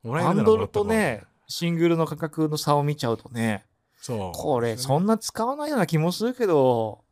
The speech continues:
Speaker 1: うん。
Speaker 2: これちょっと使ってみたいなって思うものって言ったらバンドルの金額超えるしな、みたいなのがある、ありますよね。
Speaker 1: うんうんう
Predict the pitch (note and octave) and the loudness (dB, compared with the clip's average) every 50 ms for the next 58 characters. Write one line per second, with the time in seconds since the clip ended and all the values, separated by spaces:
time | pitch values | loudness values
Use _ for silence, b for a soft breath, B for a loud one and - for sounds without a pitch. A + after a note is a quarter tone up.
0 | _ _ - D3 B2+ A2+ B2 C3 C#3+ - G#3+ - D#3+ - - - F#3+ F#3 _ - | _ _ -8 -6 -4 -2 -2 -2 -2 -2 -2 -4 -4 -6 -4 -4 -4 -4 _ -2
1 | A3 A#3 A#3 - C4 B3 F#3+ D#3+ F3+ F#3 F3+ - - B2+ B2 D3 G3 G3 E3 C3+ | -2 0 2 2 2 2 2 2 0 0 -2 -2 -2 -2 0 0 0 0 0 0
2 | C3 C#3 F3 F3 D3 C#3 - A2+ A2+ A2+ _ - - A#2 A2+ G#2+ - A#2+ C#3 D#3+ | 0 0 0 0 -2 -2 -6 -6 -6 -6 _ -6 -4 -4 -4 -2 -2 -2 -2 0
3 | E3 F#3 F3+ F3+ F#3 E3+ F3 E3+ E3 E3 D#3 - D3+ - - C#3+ D3+ F3+ A3 G#3+ | 0 2 2 2 0 0 0 0 0 0 -2 -4 -6 -2 4 4 4 4 4 0
4 | - - A#2+ B2+ C3+ B2+ A#2 A2+ - G#2+ A2 A2+ - D#3+ D#3+ D3+ - E3 D#3 D3+ | -2 -2 -2 0 0 0 -2 -4 -6 -8 -8 -6 -2 -2 -2 0 0 0 0 0
5 | D3 - C#3+ C3+ B2+ - - D#3 D3 - - E3+ E3 C#3+ D3 D3+ | 0 0 0 0 2 2 4 4 4 6 6 6 8 8 8 8